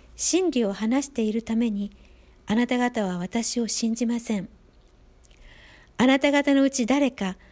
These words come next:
私に罪があると責める者がいますか？私が真理を話しているなら、なぜ私を信じないのですか？神から出たものは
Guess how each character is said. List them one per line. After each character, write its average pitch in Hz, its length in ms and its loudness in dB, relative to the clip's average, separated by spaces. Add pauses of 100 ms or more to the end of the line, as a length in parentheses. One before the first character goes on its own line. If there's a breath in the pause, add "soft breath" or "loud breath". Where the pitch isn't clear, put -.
(360 soft breath)
私 254 380 0
に 269 120 4
罪 311 300 4
が 226 140 0
あ 254 60 0
る 240 100 2
と 202 140 -6
責 - 180 -2
め 294 120 4
る 277 100 2
者 214 260 0
が 202 100 -4
い 180 100 -4
ま 202 120 -2
す - 120 -8
か？ 196 200 -10 (1160 soft breath)
私 254 360 2
が 269 120 4
真 339 260 0
理 262 140 2
を 208 60 2
話 226 300 0
し - 20 -8
て 240 120 -2
い 220 80 2
る 247 100 2
な 220 140 -4
ら、 202 160 -6 (560 soft breath)
な 330 140 2
ぜ 220 380 -2
私 233 420 0
を 233 80 2
信 254 240 2
じ 285 140 0
な 269 100 2
い 208 80 -2
の 185 120 -4
で 165 120 -8
す - 100 -8
か？ 185 200 -8 (1400 soft breath)
神 285 240 6
か 254 120 0
ら 202 120 0
出 240 120 0
た 233 140 -2
も 208 100 0
の 208 140 0
は 190 200 -4